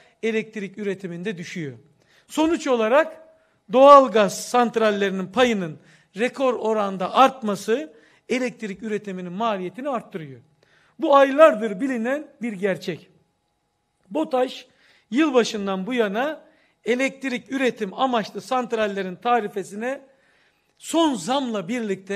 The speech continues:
yılbaşından bu yana tam sekiz kez zam yaptı. Sekiz kez. Ocak, Şubat, Mart ve Nisan aylarında yüzde bir, Mayıs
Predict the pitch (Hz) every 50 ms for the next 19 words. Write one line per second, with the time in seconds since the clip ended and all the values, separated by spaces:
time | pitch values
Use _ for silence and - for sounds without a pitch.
0 | 208 196 190 190 262 254 220 220 190 202 208 190 190 190 185 180 185 180 180 175
1 | 170 175 220 226 233 226 226 - _ _ _ _ - - - - 233 226 - 269
2 | 277 - - - 202 180 160 147 165 160 151 139 135 135 120 _ _ - - -
3 | - 190 190 208 208 - - - 151 123 - - - _ _ _ _ _ _ _
4 | _ _ _ _ _ _ - 262 294 226 190 277 247 208 - - - - 294 262
5 | 247 254 226 196 - - 190 214 269 277 254 254 - - 196 220 247 233 247 247
6 | - - 277 262 247 226 214 208 202 208 202 202 208 208 233 262 269 277 269 -
7 | - _ _ - 196 220 220 175 151 196 180 151 208 269 302 277 - - - _
8 | _ _ _ _ _ _ _ _ _ _ _ _ _ _ _ _ _ _ _ 208
9 | 254 294 294 269 247 214 165 - -